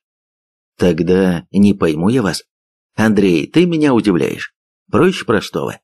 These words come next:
Тебе в областное управление перейти надо». «Выгоняете, значит? Вот дурак. Прости, Господи». Арапов взял папки с делами, вышел.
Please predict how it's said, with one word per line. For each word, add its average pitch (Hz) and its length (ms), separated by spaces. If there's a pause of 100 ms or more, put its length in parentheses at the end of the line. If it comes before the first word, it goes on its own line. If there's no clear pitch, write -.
(340)
Тебе 98 460
в 107 60
областное 101 520
управление 104 680
перейти 101 480
надо». 104 400 (840)
«Выгоняете, 101 920
значит? 120 560 (240)
Вот 131 380
дурак. 92 400 (200)
Прости, - 400
Господи». 104 540 (640)
Арапов 139 560 (220)
взял 95 380
папки 104 460
с - 60
делами, 127 640
вышел. 92 600